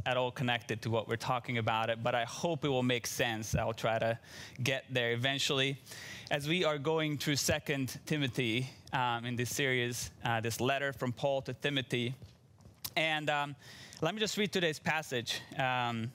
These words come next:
uh, for, to, to start, and that is Second Timothy chapter three, from verses ten to seventeen. Let's listen as, as, uh, as Paul again is instructing Timothy and as God is speaking to us through his scripture.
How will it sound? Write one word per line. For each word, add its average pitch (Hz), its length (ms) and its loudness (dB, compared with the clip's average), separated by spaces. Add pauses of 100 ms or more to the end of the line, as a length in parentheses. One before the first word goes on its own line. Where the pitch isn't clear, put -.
(140)
uh, 123 200 4
for, 120 340 -2
to, - 140 -4
to 135 140 0
start, 139 640 0
and 131 220 2
that 139 140 2
is 127 480 0
Second 131 340 -2
Timothy 127 240 0
chapter 131 380 -2
three, 120 440 0 (380)
from 120 160 0
verses 127 480 0
ten 123 420 0 (120)
to 127 100 -2
seventeen. 120 880 0 (1300)
Let's 170 220 0
listen 139 420 2
as, 131 440 0 (180)
as, 127 240 2
uh, 123 300 4 (160)
as 143 140 -2
Paul 151 380 2
again 135 300 2
is 117 140 -2
instructing 135 520 0
Timothy 120 600 2 (200)
and 117 220 2
as 117 140 0
God 110 300 2
is 110 120 -2
speaking 110 760 -4
to 107 200 0
us - 380 -2
through 113 140 -6
his 113 160 -4
scripture. 107 580 -4